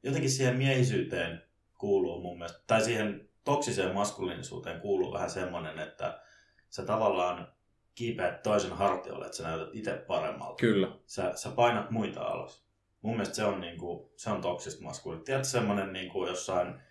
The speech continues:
Speaker 1: armeijassa tai jossain saattaa olla sellaista, että sun pitää näyttää, että sä oot kova jätkä, että sä, niinku,
Speaker 2: Mm.
Speaker 1: painat muita alas sillä.
Speaker 2: Joo,
Speaker 1: Se,
Speaker 2: se nä-
Speaker 1: se on mun mielestä tosi vääränlaista maskuliinisuutta. Että se hyvä maskuliinisuus on sitä, että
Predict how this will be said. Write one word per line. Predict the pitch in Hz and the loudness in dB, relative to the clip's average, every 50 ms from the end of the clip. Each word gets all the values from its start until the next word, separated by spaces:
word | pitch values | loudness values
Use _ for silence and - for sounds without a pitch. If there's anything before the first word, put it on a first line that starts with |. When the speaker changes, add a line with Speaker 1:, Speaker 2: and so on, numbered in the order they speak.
| _ _ _ _ _ _ _ | _ _ _ _ _ _ _
Speaker 1:
armeijassa | - 101 - - - 80 80 - - - | 2 2 2 2 0 -2 -4 -4 -6 -6
tai | - 80 | -6 -6
jossain | - - - - - - | -6 -6 -8 -8 -8 -6
saattaa | - - - - - - - | -6 -8 -8 -10 -8 -8 -8
olla | - - | -6 -6
sellaista, | - - - - 80 - - - - | -8 -8 -8 -8 -8 -8 -10 -10 -12
että | 87 - - - - - - _ _ _ _ _ _ _ | -12 -8 -8 -8 -8 -8 -12 _ _ _ _ _ _ _
sun | - - - - 82 82 | -16 -12 -10 -10 -10 -10
pitää | - - 90 87 - 90 | -6 -4 -2 0 0 0
näyttää, | 90 85 87 - - - 87 | -2 -4 -4 -6 -6 -6 -6
että | - - - | -6 -6 -8
sä | 87 | -8
oot | - - | -8 -6
kova | - - - - - | -6 -4 -4 -4 -4
jätkä, | - - - - - - | -6 -6 -12 -12 -12 -10
että | - - - | -10 -10 -8
sä, | - - - - - - - - _ - - - - - _ - | -8 -8 -8 -8 -12 -18 -20 -20 _ -20 -20 -20 -20 -20 _ -18
niinku, | 90 90 85 - | -14 -8 -2 0
Speaker 2:
Mm. | 110 | 2
Speaker 1:
painat | 98 90 87 87 85 78 | 4 4 4 2 2 -6
muita | - 90 85 82 - - 69 71 | -6 -6 -6 -6 -4 -2 -2 -2
alas | 71 73 - - - | -2 -4 -4 -6 -10
sillä. | - - - - - - - _ - | -12 -12 -14 -14 -14 -16 -14 _ 2
Speaker 2:
Joo, | 170 180 165 147 | 4 6 8 8
Speaker 1:
Se, | 135 135 | 8 8
Speaker 2:
se | 147 143 | 8 6
nä- | 143 131 | 6 4
Speaker 1:
se | 110 - 170 | 4 4 4
on | 156 139 | 4 6
mun | 135 127 | 4 2
mielestä | 127 123 127 127 117 113 - | 2 0 0 -2 -4 -4 -2
tosi | - 139 135 135 127 - | 2 4 4 6 6 6
vääränlaista | 120 117 113 101 - - 80 78 - - - | 8 8 8 8 6 4 2 0 -2 -4 -4
maskuliinisuutta. | 85 87 90 - - 90 78 - - - 82 82 - - - | -2 -4 -4 -4 -4 -6 -6 -6 -6 -8 -10 -10 -10 -12 -12
Että | - - | -8 -6
se | 98 110 | -2 -2
hyvä | 127 123 113 - 82 | 2 2 2 2 2
maskuliinisuus | 85 87 - - 95 92 92 90 90 90 87 | -2 -6 -6 -4 -4 -4 -2 -2 -4 -6 -6
on | 92 | -8
sitä, | 92 - 92 90 98 - | -8 -6 -4 -4 -4 -4
että | - - 82 80 - | -6 -8 -8 -10 -10